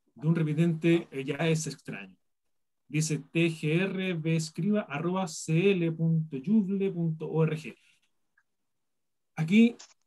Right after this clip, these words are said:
todo lo que está desde el arroba hacia acá se llama dominio, ¿cierto? El dominio acá debería ser T G R punto C L o Tesorería General de la República punto C L, o es,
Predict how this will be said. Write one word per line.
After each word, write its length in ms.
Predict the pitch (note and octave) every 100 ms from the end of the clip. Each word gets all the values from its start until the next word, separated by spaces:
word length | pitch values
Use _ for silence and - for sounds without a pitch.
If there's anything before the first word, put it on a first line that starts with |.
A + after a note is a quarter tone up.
| _ _ _ _ _ _
todo 200 | - G#3
lo 100 | A3
que 60 | F#3+
está 480 | D#3+ F#3 D#3+ B2 -
desde 420 | D#3 D#3 D#3 D3
el 180 | C#3+ -
arroba 800 | - C#3 D#3+ G3+ F3 B2 G#2 - _ _ _ -
hacia 300 | D3+ - D#3+
acá 180 | G3+
se 160 | A3 G3+
llama 180 | F3+ E3+
dominio, 440 | D#3 D3+ C3 A#2 - - - - _ _ - -
¿cierto? 360 | D3 D#3+ F3+ - _ _ -
El 140 | C#3+
dominio 460 | D3+ E3 A3+ B3 A#3+
acá 220 | A3+ A3+
debería 420 | A3 F#3+ F#3 F#3+
ser 280 | D#3+ F#3+ F#3+ _ -
T 100 | E3+
G 300 | D#3+ D#3 C3+
R 260 | A#2 D3+ D#3+
punto 320 | C#3+ C#3 C3
C 220 | - A#2
L 160 | F#2+ - _ _
o 140 | C#3
Tesorería 600 | C3+ C3 A#2+ A#2+ D3+ D#3
General 360 | D#3 C#3+ C3+ C#3
de 120 | C3+
la 60 | A#2+
República 380 | B2 D3 C#3+ C3
punto 240 | B2+ -
C 220 | - C3
L, 200 | G#2 G2+ A2+
o 140 | C#3
es, 200 | D#3+